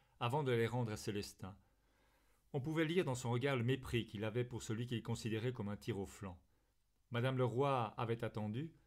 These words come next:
espérant qu'il se passe quelque chose. Voyant que Célestin se rasseyait près de la fenêtre et que l'autre gendarme emmenait son fils, elle se remit à crier, à explorer, à supplier.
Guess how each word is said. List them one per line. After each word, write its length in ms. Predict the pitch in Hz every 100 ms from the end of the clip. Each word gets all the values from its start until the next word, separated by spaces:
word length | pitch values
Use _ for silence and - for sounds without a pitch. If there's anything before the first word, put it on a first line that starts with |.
| _ _ _ _ _ -
espérant 440 | 127 - 131 147
qu'il 140 | 127
se 140 | 110 113
passe 320 | - 135 127
quelque 280 | - 107 120
chose. 380 | 120 123 104 92
Voyant 280 | 120 131
que 100 | 123
Célestin 500 | 113 123 117 120 120
se 140 | 117 110
rasseyait 480 | 101 123 123 107 101
près 240 | - 139
de 80 | 117
la 120 | 107
fenêtre 440 | - 107 123 135
et 80 | 107
que 100 | 107
l'autre 320 | 107 113 -
gendarme 420 | 104 107 104 104 95
emmenait 320 | 120 117 113 113
son 160 | 110
fils, 380 | 104 139 147 - - - - _ -
elle 100 | 131
se 120 | 143
remit 280 | 127 143 156
à 80 | 135
crier, 440 | - 120 120 104 - - -
à 100 | 123
explorer, 680 | 123 - 131 131 127 135 113
à 320 | 98 117 113
supplier. 720 | - 143 123 120 120 120 101